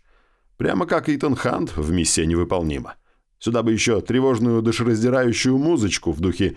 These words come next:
особо опасных заданий спецагента. Но вот дверь поддалась, и мы оказались в небольшом дворике с аккуратно подстриженным зелёным газоном.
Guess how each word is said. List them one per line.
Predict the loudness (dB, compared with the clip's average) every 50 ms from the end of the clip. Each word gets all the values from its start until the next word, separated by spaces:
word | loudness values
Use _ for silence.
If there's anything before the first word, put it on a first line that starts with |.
| -8 -10
особо | _ -4 -2 -2 0 0 0 0 0 -2
опасных | -2 -2 -4 -4 -4 -4 -4 -4 -4 -2
заданий | -2 -2 0 0 -2 -2 -4 -6
спецагента. | -8 -8 -6 -6 -4 -6 -6 -6 -8 -10 -12 -14 -18 -20 -20 _ _ _ _ _ _ _ _ _ _ _ _ _ _ _
Но | -2 0
вот | 0 0 0 2
дверь | 2 2 2 0 0
поддалась, | -2 -4 -2 0 0 0 0 0 0 0 0 -2 -4 -6 -10 _ _ _
и | -4 -2
мы | 0 0 -2
оказались | 0 0 0 0 0 2 2 0 0 0 0
в | 0
небольшом | 0 2 2 0 0 0 0 0 0 0
дворике | 0 0 0 0 0 -2 -2 -2 -2
с | 0 0
аккуратно | 0 0 0 2 2 0 0 -2 -4 -2
подстриженным | -2 -4 -4 -2 -4 -2 0 0 0 0 0 0 0 0
зелёным | 0 0 0 0 0 0 -2 -2
газоном. | -2 -2 -2 -2 -4 -6 -6 -8 -12